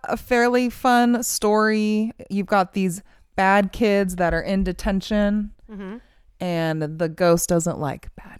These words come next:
Speaker 1: kids.
Speaker 2: Oh.
Speaker 1: But it's, like, a pirate because that's the school mascot.
Speaker 2: Mm, okay.
Speaker 1: So, I mean, it's not the greatest, but compared to Lantern's Lane.
Speaker 2: Yeah,
Speaker 1: <laughs>
Speaker 2: the pirate's kind of a wild choice.
Speaker 1: Mm-hmm.
Speaker 2: Maybe, like, janitor,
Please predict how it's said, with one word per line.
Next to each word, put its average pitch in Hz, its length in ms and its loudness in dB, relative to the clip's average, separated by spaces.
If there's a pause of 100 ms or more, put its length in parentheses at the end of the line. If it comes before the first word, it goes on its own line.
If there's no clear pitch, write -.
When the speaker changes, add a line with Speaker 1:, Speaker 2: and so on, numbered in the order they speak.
Speaker 1:
kids. - 540 -20 (140)
Speaker 2:
Oh. 185 320 -12
Speaker 1:
But 190 160 0
it's, 170 240 -4
like, 180 260 -2 (120)
a 180 100 -4
pirate 180 600 -4
because 170 320 -8
that's 165 260 -6
the 180 140 -6
school 175 280 -6
mascot. 180 1040 -4
Speaker 2:
Mm, 180 240 -10
okay. 147 400 -12 (160)
Speaker 1:
So, 302 300 -2
I 381 140 -4
mean, 403 300 -6 (240)
it's 392 320 -2
not 392 460 0
the 262 120 6
greatest, 196 720 -2
but 185 180 0
compared 233 460 4
to 247 140 6
Lantern's 220 680 4
Lane. 220 480 6
Speaker 2:
Yeah, 226 360 6 (160)
Speaker 1:
<laughs> - 140 -20
Speaker 2:
the 240 120 -2
pirate's 233 420 2
kind 208 180 0
of 175 80 -2
a 160 100 2
wild 165 720 2
choice. 170 520 -2
Speaker 1:
Mm-hmm. 254 280 2
Speaker 2:
Maybe, 254 220 2
like, 185 300 2
janitor, 170 760 -6